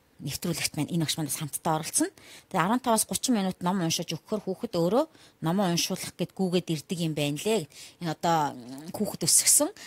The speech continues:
Одоо ээжийн туршлага байна. За, өшөө асуулт ирээгүй байна. За, тэгэхээр, э, хэдүүлээ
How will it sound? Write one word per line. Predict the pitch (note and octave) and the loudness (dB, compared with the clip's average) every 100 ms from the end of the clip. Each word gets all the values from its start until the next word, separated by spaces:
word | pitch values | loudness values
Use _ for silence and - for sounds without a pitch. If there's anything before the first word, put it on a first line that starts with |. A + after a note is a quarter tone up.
| - - | -10 -8
Одоо | - | 0
ээжийн | C#3+ E3+ - E3+ D3 | 4 4 4 0 -2
туршлага | - D3 - D3+ C#3+ | -4 0 0 2 0
байна. | C#3+ D#3 G3+ F#3+ C#3 - - - - _ _ _ _ _ _ _ _ _ _ _ _ - | 2 4 4 4 2 -2 -16 -16 -16 _ _ _ _ _ _ _ _ _ _ _ _ -4
За, | E3+ G#3 - - | 0 2 0 -6
өшөө | E3 - F#3 | -6 -4 -2
асуулт | - - - - - _ _ _ _ _ _ _ _ _ _ - | -2 -2 -4 -12 -20 _ _ _ _ _ _ _ _ _ _ -10
ирээгүй | F3 F3 - F3+ | -4 -4 -2 -2
байна. | B3 - - - - | -2 -4 -12 -16 -12
За, | |
тэгэхээр, | D#3+ - G#3+ G3+ | -10 -2 0 2
э, | G#2+ G#2 - F3+ | 0 -4 -8 -8
хэдүүлээ | - E3+ F3 | -6 -2 0